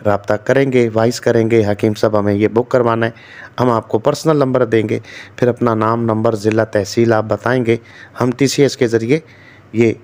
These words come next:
आपके पास, अ, कस्तूरी जो है पावर मैन आपके पास पहुंचा देंगे।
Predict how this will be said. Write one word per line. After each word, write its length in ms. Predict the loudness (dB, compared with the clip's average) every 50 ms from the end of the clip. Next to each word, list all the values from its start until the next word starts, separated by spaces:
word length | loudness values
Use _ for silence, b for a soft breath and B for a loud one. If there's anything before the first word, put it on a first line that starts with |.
| -18 -20 -10 -6 -4
आपके 260 | -4 -2 -2 -2 -2
पास, 420 | 0 0 -2 -4 -4 -8 -14 -18 _ B B B B B B -6 -2
अ, 200 | -2 -2 -2 -6 -6 -6
कस्तूरी 520 | -6 -6 -4 0 2 4 4 4 2 0
जो 180 | 0 0 0 0
है 260 | 2 0 0 -2 B B B B B -20 _ _ -4 -2
पावर 260 | 0 0 0 0 0
मैन 240 | 0 -2 -2 -2 -2
आपके 340 | -4 -4 -6 -4 -4 -4
पास 180 | -2 -2 -4 -4
पहुंचा 320 | -4 -6 -4 -2 0 0
देंगे। 380 | -2 -2 -6 -12 -12 -12 -14 -16